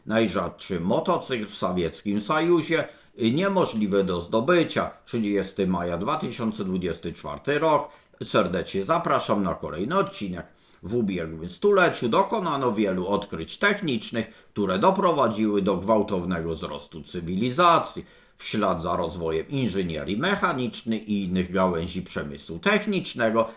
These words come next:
modele motocykli uległy ciągłemu udoskonaleniu. Działo się tak, y, w niemal każdym rozwiniętym gospodarczo kraju, w tym w Sowieckim Sojuzie i krajach europejskich.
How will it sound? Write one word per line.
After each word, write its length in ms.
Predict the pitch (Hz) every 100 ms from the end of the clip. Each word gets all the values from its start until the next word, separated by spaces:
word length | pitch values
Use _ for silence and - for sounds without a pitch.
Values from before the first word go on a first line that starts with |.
| -
modele 460 | 110 113 104 87 90
motocykli 1000 | 127 196 202 196 151 113 - 127 127 117 - _
uległy 580 | 180 147 120 92 98 95
ciągłemu 760 | - 123 107 95 87 87 87 90
udoskonaleniu. 1200 | 107 101 92 - - 104 110 147 160 127 110 92 85 - - _ 123 117
Działo 440 | 107 110 101 98
się 240 | 95 - 95
tak, 360 | 95 87 82
y, 420 | - 113 110 104 101
w 140 | 110
niemal 440 | 110 101 92 92
każdym 440 | 87 82 80 92 107
rozwiniętym 760 | 190 - 165 156 117 104 107 98
gospodarczo 800 | 98 95 87 87 80 76 110
kraju, 520 | 104 190 170 147 104 90 - -
w 80 |
tym 300 | - 101 101
w 60 | 95
Sowieckim 680 | - 110 98 85 - - 104
Sojuzie 520 | - 90 87 82 95
i 60 | 82
krajach 440 | - 78 73 69
europejskich. 1120 | 78 76 101 110 185 185 175 - 180 170 -